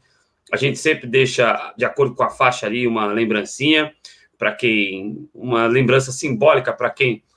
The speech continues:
eh, se associar ao Apoia-se, né? apoia ponto se barra jovens cronistas, pra você que tá no podcast, né? Todos os nossos conteúdos da T V Jovens Cronistas vão para as plataformas de podcast.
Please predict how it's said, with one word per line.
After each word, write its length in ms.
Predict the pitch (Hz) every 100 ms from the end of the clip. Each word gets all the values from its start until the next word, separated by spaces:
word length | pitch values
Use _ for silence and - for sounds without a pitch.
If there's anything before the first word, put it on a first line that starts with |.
| _ _ -
eh, 280 | 117 110 107
se 200 | - 139
associar 600 | - 139 131 117 113 110
ao 120 | 101
Apoia-se, 760 | - - 147 151 139 135 131
né? 160 | 113 135
apoia 460 | 117 - 151 143 -
ponto 300 | 139 139 127
se 300 | - 123 117
barra 300 | 113 104 104
jovens 340 | 110 131 -
cronistas, 500 | - 95 139 151 127
pra 140 | -
você 260 | 117 107 113
que 80 | _
tá 240 | 117 107 - _ _ -
no 180 | 135 131
podcast, 760 | 127 120 - 131 151 156 -
né? 140 | 120
Todos 300 | 120 156 170
os 60 | 131
nossos 200 | 131 131
conteúdos 420 | 139 123 131 110
da 80 | 120
T 140 | 120
V 140 | 113 120
Jovens 260 | 117 113
Cronistas 420 | - 110 120 110 104
vão 240 | 127 123 _ _ _ _
para 360 | - 107 - - _ _
as 160 | 123 -
plataformas 600 | 135 131 120 131 120 113
de 80 | 110
podcast. 880 | 123 113 - - 156 165 - 175